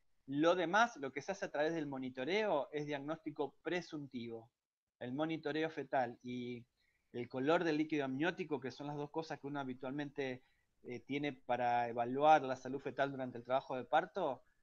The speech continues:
son, este, presuntivos, son indicios, no es de certeza, porque un bebé puede tener meconio sin tener sufrimiento, o puede hacer alguna desaceleración o alguna bradicardia o taquicardia transitoria, así que eso indique un sufrimiento.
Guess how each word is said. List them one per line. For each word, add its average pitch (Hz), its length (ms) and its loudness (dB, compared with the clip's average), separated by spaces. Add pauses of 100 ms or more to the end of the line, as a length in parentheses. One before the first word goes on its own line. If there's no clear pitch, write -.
(260)
son, 131 760 -6 (320)
este, 113 460 -12
presuntivos, 113 760 -4
son 135 160 -8
indicios, 135 800 -4
no 131 120 -6
es 151 60 -2
de 151 100 -2
certeza, 123 540 -6
porque 123 160 -8
un 131 80 -4
bebé 139 220 2
puede 156 220 0
tener 131 280 -6
meconio 147 420 -2
sin 131 220 -12
tener 131 240 -8
sufrimiento, 180 720 -4 (500)
o 127 200 0
puede 147 260 4
hacer 147 260 0
alguna 151 360 4
desaceleración 131 840 -2
o 147 60 0
alguna 139 260 0
bradicardia 139 640 4
o 127 60 0
taquicardia 135 520 -2
transitoria, 156 600 -2
así 135 180 -6
que 131 220 -4
eso 143 160 -6
indique 131 320 -6
un 120 40 -6
sufrimiento. 117 560 -10